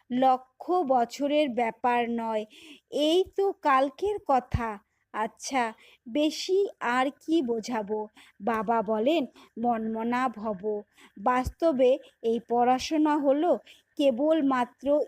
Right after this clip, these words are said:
ইশারা। আচ্ছা,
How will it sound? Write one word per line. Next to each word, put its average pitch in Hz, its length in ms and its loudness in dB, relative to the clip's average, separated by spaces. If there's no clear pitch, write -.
ইশারা। 226 680 -4
আচ্ছা, 320 580 -4